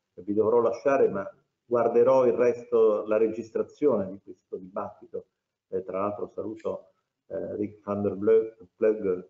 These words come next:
che incontrai tanti anni fa quando ero all'Ocse come Chief Statistician, eh, per degli incontri, eh, più tecnici. Dicevo, ehm,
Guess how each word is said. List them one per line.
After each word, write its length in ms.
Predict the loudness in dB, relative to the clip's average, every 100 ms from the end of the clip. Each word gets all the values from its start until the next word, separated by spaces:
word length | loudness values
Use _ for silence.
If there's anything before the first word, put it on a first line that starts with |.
| -16
che 100 | -4
incontrai 960 | -2 -2 -4 -10 -12 -6 -2 -2 -2 -4
tanti 280 | -4 -2 0
anni 180 | -2 -2
fa 300 | -2 -4 -2
quando 280 | -4 -2 -2
ero 120 | 0
all'Ocse 720 | 0 -2 -4 -14 -10 -10 _ _ _ _ _
come 540 | -4 -4 -6 -14 -16 _
Chief 460 | -6 -6 -2 -4
Statistician, 920 | -4 -4 -6 -6 -8 -8 -6 -12 -12 _ _ _ _ _ _
eh, 360 | -6 -2 -2 -4
per 580 | -2 -2 -2 -12 -14 -20 -20 _
degli 220 | -14 -10 -10
incontri, 960 | -4 0 0 0 -2 0 -2 -6 _ _ _ -8
eh, 160 | -6
più 240 | -2 -4 2
tecnici. 840 | 0 0 -8 -10 -8 -8 -8 -18 _ _ _ _ _ _
Dicevo, 760 | -14 -4 0 2 4 2 0 -4
ehm, 960 | 0 2 2 0 -2 -4 -6 -10 -16